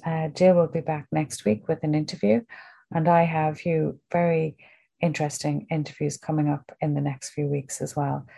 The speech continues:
So I look forward to the next podcast on Lady Time. And if you enjoyed today's podcast,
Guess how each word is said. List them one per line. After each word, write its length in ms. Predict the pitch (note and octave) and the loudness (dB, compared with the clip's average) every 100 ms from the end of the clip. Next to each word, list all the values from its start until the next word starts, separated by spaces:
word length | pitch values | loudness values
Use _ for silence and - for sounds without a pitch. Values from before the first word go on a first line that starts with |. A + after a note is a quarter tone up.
| - _ | -20 _
So 220 | - - D#3+ | -4 0 4
I 160 | F3+ | 6
look 200 | F3+ G3 | 6 4
forward 380 | - G3 F#3+ F3+ | 4 6 6 4
to 420 | - F3+ E3+ E3+ - | 0 2 2 -2 -2
the 140 | E3+ | 0
next 380 | E3+ F#3 - - | 2 0 -2 -4
podcast 800 | - G3+ - G#3 G#3 G3+ - - | 2 2 2 0 2 0 -6 -2
on 180 | F3+ F3 | 2 4
Lady 260 | F#3 F#3 | 2 0
Time. 500 | F#3 G3 F#3+ G3+ G#3 - | -4 0 2 2 0 -2
And 320 | E3 E3 D#3+ - | -2 -2 -4 -6
if 160 | - A3 | -2 4
you 100 | A#3+ | 6
enjoyed 500 | A3 G3+ F#3 F3+ F3 | 8 8 8 6 2
today's 520 | - F#3+ E3+ E3 D#3+ | -4 -4 -2 -2 -4
podcast, 760 | - D#3 - D#3+ D3 C#3+ - | -2 -4 -2 -4 -4 -6 -10